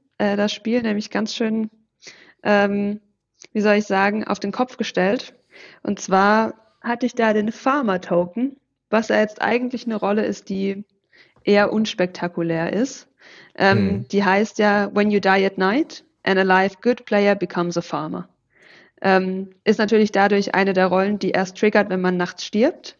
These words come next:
Speaker 1: Daher war natürlich das Ziel, ähm, einfach vermeiden, exekutiert zu werden, möglichst bluffen, dass man fürs Evil-Team als starke Rolle gesehen wird. Da ist natürlich ein Role-Swap auch immer eine gute Idee.
Speaker 2: Mhm.
Speaker 1: Was halt cool ist an der Rolle,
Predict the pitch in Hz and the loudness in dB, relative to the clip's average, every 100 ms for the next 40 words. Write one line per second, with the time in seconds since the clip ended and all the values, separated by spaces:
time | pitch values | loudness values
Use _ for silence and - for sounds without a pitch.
0 | _ _ - - - _ 196 202 208 190 | _ _ -20 -20 -20 _ 4 6 6 4
1 | 190 190 214 220 - - _ _ _ - | 2 0 0 0 -2 -12 _ _ _ 0
2 | 185 185 220 202 202 196 - 180 180 180 | 0 -2 0 2 2 -4 -4 -2 -2 -4
3 | 180 196 _ _ _ _ - 185 185 185 | -6 -12 _ _ _ _ -4 -2 -2 -4
4 | 180 185 196 180 185 - 180 285 311 277 | 0 0 0 -2 -6 -10 -2 -2 0 0
5 | 247 247 240 214 214 202 - 190 202 214 | 2 2 0 -2 -2 -4 -2 0 0 -2
6 | 208 208 - - - 185 190 185 190 185 | -6 -6 -14 -20 -4 -2 0 -2 -4 -2
7 | 190 190 - 180 170 170 196 220 240 220 | -4 -4 -4 -4 -2 -2 0 0 0 0
8 | 233 220 214 220 220 214 220 220 - - | 0 0 0 0 0 -2 -2 -4 -6 -6
9 | 185 196 180 180 175 202 247 - 220 214 | -6 -6 -8 -6 -2 0 2 0 -4 -4
10 | - 214 208 202 208 208 202 196 196 196 | -4 -2 0 -2 -4 -4 -2 2 2 0
11 | - - - - 107 90 113 214 214 202 | -6 -20 -16 -6 -4 -4 0 2 2 0
12 | - 269 254 233 226 220 214 220 220 220 | 2 2 4 2 2 2 2 4 4 2